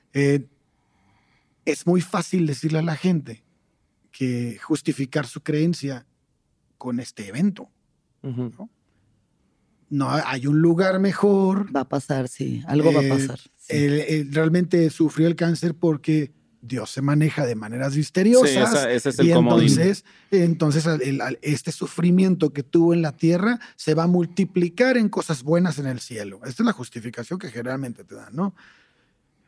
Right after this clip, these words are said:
Speaker 1: Pero, eh, esto va más allá.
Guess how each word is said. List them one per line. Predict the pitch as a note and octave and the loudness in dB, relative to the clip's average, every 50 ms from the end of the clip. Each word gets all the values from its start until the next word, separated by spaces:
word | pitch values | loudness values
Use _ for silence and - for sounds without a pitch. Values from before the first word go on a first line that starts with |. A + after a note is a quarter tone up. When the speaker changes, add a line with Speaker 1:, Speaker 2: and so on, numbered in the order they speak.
| _ _ _ _ _ | _ _ _ _ _
Speaker 1:
Pero, | - B2+ C3 B2+ C3 B2+ B2+ C3+ C3 B2+ B2+ B2+ A#2+ A#2+ A#2+ A#2+ A#2 - _ _ _ _ _ _ _ _ _ _ _ _ _ _ | -6 -6 -4 -4 -2 -2 -2 -2 -2 -2 -2 -4 -6 -6 -8 -12 -14 -16 _ _ _ _ _ _ _ _ _ _ _ _ _ _
eh, | - C3 C3+ B2+ A#2+ _ _ | -12 -10 -10 -10 -12 _ _
esto | - C3 A#2+ - - - F#3 F#3+ F3+ E3+ - C#3 C#3+ | -8 -8 -8 -8 -4 0 0 0 0 -2 -4 -6 -4
va | D3+ C#3 C#3+ | -2 0 2
más | D#3+ E3+ F3 E3+ - F3+ | 2 0 0 -2 -2 -4
allá. | F3 E3+ D3+ D#3+ D#3+ E3 E3+ F3 D#3 C3+ - - | -6 -4 -2 -2 -2 0 0 0 -2 -2 -6 -10